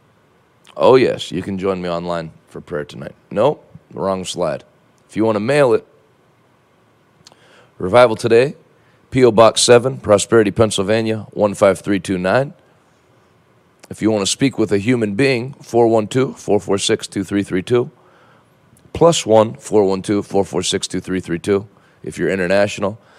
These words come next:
Don't forget to claim your offer. Once you've given, go to revival today dot com and click Claim My Offer,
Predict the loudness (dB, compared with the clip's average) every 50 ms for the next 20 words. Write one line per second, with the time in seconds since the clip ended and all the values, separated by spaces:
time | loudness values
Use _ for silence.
0 | -20 _ _ _ 0 2 2 2 0 -2 -2 0 0 0 0 -2 -10 -4 -2 0
1 | 0 0 0 0 2 2 2 2 2 0 -4 -6 -6 -8 -8 -2 2 2 2 2
2 | 0 -4 -4 -2 2 2 2 4 2 -2 -4 -4 -2 2 2 4 4 4 4 4
3 | 4 4 4 2 0 -2 -2 2 2 2 0 0 -2 -2 -2 -2 -6 -8 -4 -4
4 | -4 -4 -4 -4 -4 -4 -2 0 0 0 2 2 2 0 0 -2 -6 -8 -8